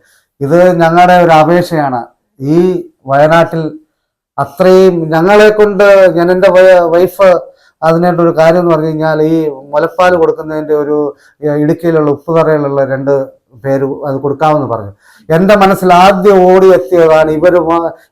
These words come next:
എനിക്കറിയില്ല, അത് കഴിഞ്ഞായിരിക്കണം അവർ എൻ്റെ മനസ്സിൽ എൻ്റെ വൈഫിനോട് പറഞ്ഞത്.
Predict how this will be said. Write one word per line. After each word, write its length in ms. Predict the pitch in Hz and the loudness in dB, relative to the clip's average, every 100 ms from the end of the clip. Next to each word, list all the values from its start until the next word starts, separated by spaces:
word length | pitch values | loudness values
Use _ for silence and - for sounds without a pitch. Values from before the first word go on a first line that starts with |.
| 156 | -6
എനിക്കറിയില്ല, 460 | 165 185 175 175 | 0 2 4 2
അത് 80 | 175 180 | 2 2
കഴിഞ്ഞായിരിക്കണം 600 | 175 180 165 160 165 160 | 0 0 0 0 -2 0
അവർ 120 | 160 160 151 151 | 0 0 -2 -2
എൻ്റെ 160 | 160 160 | -4 -8
മനസ്സിൽ 200 | 156 160 | -8 -10
എൻ്റെ 120 | 156 151 | -6 -8
വൈഫിനോട് 340 | 147 151 151 147 | -8 -10 -6 -4
പറഞ്ഞത്. 260 | 143 143 | -6 -12